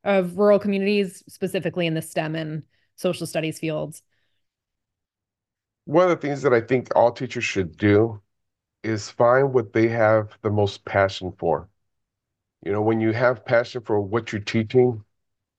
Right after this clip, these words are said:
Speaker 2: the lessons come out in a different way. And so the reason why I focus on stem and social studies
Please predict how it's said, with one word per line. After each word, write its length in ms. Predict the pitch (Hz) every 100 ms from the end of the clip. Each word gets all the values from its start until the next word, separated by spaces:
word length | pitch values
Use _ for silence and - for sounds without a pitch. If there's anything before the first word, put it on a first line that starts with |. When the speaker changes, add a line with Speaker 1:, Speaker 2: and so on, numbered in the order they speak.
| _ _
Speaker 2:
the 100 | -
lessons 400 | 110 113 113 113
come 300 | 104 - 101
out 260 | 104 104 104 -
in 120 | 101
a 60 |
different 380 | 92 107 98 98
way. 240 | 95 92 82 _ _ _ _ _ _ _ _
And 220 | - 110 110
so 300 | - 120 117
the 140 | 120
reason 360 | 117 156 147 151
why 480 | 131 127 127 123 -
I 240 | 110 113
focus 440 | 110 127 123 127 120
on 140 | 104
stem 380 | - - 120 110
and 120 | 104
social 340 | - 127 117
studies 600 | 110 104 92 95 95 -